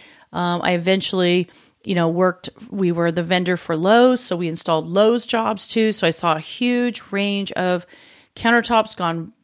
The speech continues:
gone well, countertops gone poorly, um, great job setup, horrible job setup, good choice of material, bad choice of material, rushed versus taking your time.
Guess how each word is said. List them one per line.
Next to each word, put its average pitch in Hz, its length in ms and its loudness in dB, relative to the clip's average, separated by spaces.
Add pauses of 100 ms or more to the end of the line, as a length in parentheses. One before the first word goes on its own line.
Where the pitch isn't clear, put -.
gone 180 320 -2
well, 240 380 4
countertops 190 640 -2
gone 156 240 -4
poorly, 226 680 -2 (440)
um, 175 300 -2
great 233 400 2
job 220 300 2
setup, 214 380 -2
horrible 220 580 0
job 196 300 0
setup, 190 480 -2 (520)
good 240 300 0
choice 226 340 2
of 196 160 -2
material, 202 540 -2
bad 190 320 0
choice 208 320 -2
of 196 80 -4
material, 190 720 0
rushed 220 560 0
versus 185 320 -8
taking 175 320 -6
your 165 80 -6
time. 202 520 -2